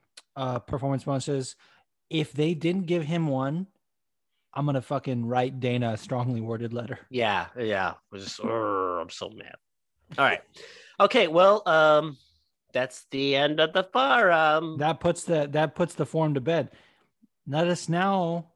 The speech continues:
Speaker 1: move into the portion of the show where we talk about Rick Astley for five minutes.
Speaker 2: All
Speaker 1: No, I'm just
Speaker 2: right.
Speaker 1: kidding. <laughs> Um,
Speaker 2: My favorite part.
Speaker 1: let's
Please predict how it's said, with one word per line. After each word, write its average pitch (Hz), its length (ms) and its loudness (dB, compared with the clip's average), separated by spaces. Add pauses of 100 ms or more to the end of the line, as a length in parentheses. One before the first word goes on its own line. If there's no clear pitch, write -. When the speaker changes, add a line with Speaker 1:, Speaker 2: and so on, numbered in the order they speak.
(120)
Speaker 1:
move 143 260 0
into 135 140 0
the 117 100 -6
portion 165 460 -4
of 160 40 -2
the 156 60 -6
show 123 560 -4 (560)
where 139 140 -2
we 135 100 -2
talk 143 240 -2
about 123 280 -2
Rick 131 220 -4
Astley 127 360 -4
for - 140 -16
five 131 280 -18
minutes. - 220 -20
Speaker 2:
All 113 320 0
Speaker 1:
No, 92 120 -6
I'm 92 140 -2
just 82 160 -2
Speaker 2:
right. - 80 -6 (200)
Speaker 1:
kidding. - 200 -14 (320)
<laughs> - 360 -20
Um, 135 260 -2
Speaker 2:
My 104 320 -4
favorite 92 760 -8
part. 82 540 -8
Speaker 1:
let's 147 540 -6